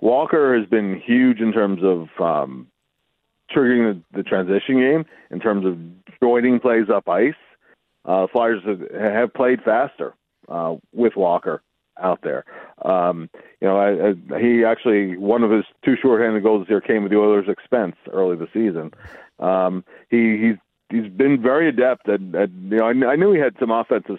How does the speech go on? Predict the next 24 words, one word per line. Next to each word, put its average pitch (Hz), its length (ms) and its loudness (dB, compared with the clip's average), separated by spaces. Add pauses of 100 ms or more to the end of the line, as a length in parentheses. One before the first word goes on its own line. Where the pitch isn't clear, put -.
(100)
skill. 120 220 2
I 104 80 2
didn't 131 140 0
know 117 120 0
he 120 80 2
was 90 360 -8 (520)
this 156 300 0
good 87 260 -2 (520)
at, 101 200 0
at 95 220 -2
being 113 180 0
able 98 140 0
to 95 160 -8
jump 110 220 0
in 101 100 -2
the 95 80 -2
play 95 360 0
and 87 200 -10
create 101 420 0
things. 76 300 -6 (140)
So, 85 240 -2 (400)
um, 95 420 -2 (240)
that's 131 260 -2
been, 113 380 2